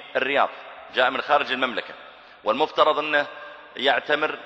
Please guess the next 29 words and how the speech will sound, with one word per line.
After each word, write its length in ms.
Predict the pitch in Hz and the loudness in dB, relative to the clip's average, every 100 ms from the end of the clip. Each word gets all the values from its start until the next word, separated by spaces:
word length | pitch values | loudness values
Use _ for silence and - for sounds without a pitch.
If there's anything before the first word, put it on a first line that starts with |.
| - | -6
أن 120 | 127 | -2
يحرم 380 | 143 165 151 143 | -2 -2 -2 0
مثلًا 220 | 147 147 | 0 0
من 160 | 143 135 | -2 -2
ذي 60 | |
الحليفة 500 | 135 135 135 135 - | -2 2 2 2 2
أو 80 | 95 | 0
من 180 | 104 110 | -2 0
ذات 240 | 131 131 | 0 0
عرق 420 | 120 127 131 - 107 | 2 4 2 0 0
أو، 200 | 107 104 | 2 0
أو 100 | 104 | -2
من 140 | 107 | 0
يلملم 480 | 117 147 143 117 101 | 2 2 2 0 2
أو 140 | 98 | -2
كذا، 240 | - 127 95 - - - - | 0 0 -2 -12 -18 -20 0
لكن 320 | 123 131 151 | 2 2 0
جاء 320 | 156 185 - | 2 2 2
إلى 80 | 156 | 0
أهله 260 | 156 165 139 | 0 -2 -2
من 100 | 131 | -2
الرياض 260 | 117 104 | 2 2
ثم 160 | - 131 | 0 -4
مشى 340 | 143 185 170 | -2 0 0
من 120 | 156 135 | 0 0
الرياض 360 | 131 165 165 | 2 2 0
متوجهاً 480 | 135 131 143 147 127 | -2 -2 -2 -2 -4
إلى 260 | 127 113 104 | -2 -2 -2
مكة، 320 | 101 - | -2 -6